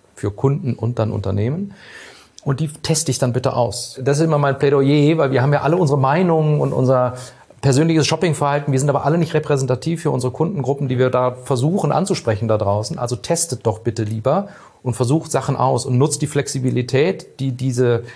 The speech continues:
Architektur jetzt bietet, für ein vermehrtes Testen von Ideen. Und habt dann auch den Mut zu sagen, die Idee, es war eine super Idee,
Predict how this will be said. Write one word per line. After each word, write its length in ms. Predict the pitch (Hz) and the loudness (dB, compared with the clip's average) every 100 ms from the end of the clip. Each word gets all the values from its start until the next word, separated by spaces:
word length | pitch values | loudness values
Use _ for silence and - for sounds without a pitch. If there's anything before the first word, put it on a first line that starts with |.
| - - - - | -20 -20 -18 -6
Architektur 640 | 123 127 123 120 - 165 156 | -4 -2 -2 -2 0 0 2
jetzt 240 | 127 - | 0 -2
bietet, 500 | 160 190 127 143 143 | -4 -2 0 0 -2
für 300 | - 151 143 | -4 -2 0
ein 100 | 123 | 0
vermehrtes 680 | - 123 131 170 - 147 - | 0 2 2 0 -2 -8 -6
Testen 640 | - 147 - - 110 101 101 - _ _ _ | -2 -2 -4 -6 -4 -4 -10 -20 _ _ _
von 380 | - 117 123 | -2 0 0
Ideen. 500 | - 107 110 104 98 - _ | -2 0 2 0 -2 -8 _
Und 280 | - 147 - - - 139 127 123 175 143 | -6 -6 -8 -18 -8 -2 -2 -4 -12 -6
habt 320 | - 147 - | -2 -2 0
dann 100 | 143 | 0
auch 180 | 131 135 | 0 0
den 200 | 147 131 | 2 4
Mut 260 | 135 202 190 | 4 4 2
zu 80 | |
sagen, 340 | 156 143 143 139 | 0 2 2 0
die 160 | 135 | 0
Idee, 260 | 143 127 147 | 0 2 2
es 120 | 160 | 2
war 80 | 147 | 0
eine 80 | 131 | 0
super 260 | 160 190 | 0 2
Idee, 580 | 160 139 147 156 175 226 | 0 2 0 2 2 0